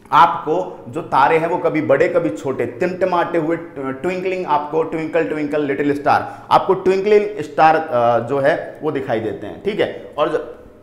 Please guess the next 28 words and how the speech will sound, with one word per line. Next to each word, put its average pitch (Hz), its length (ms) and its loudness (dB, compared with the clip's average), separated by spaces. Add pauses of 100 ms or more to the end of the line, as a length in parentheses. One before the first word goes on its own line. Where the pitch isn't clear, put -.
(140)
वो 214 80 6
ट्विंकलिंग 202 540 6
स्टार 180 340 6
दिखाई 156 280 4
देते 135 260 -2
हैं 131 240 0 (760)
तो - 80 -8
उसी 220 320 -4
तरह 165 300 4 (340)
चंद्रमा 185 460 2
भी 202 140 -2
आपको 156 400 0
साइज 143 300 -2
में 147 180 -4
कैसा 151 260 0
महसूस 135 380 -4
होगा? 139 220 2
बड़ा 131 280 4
महसूस 139 420 -2
होगा। 131 220 2 (360)
तो 135 60 0
इसका 135 260 0
उत्तर 151 300 0
है 151 140 4
दोस्तों 135 420 -4
वायुमंडलीय 143 840 2
अपवर्तन, 131 800 -2
एटमॉस्फेरिक 143 880 -2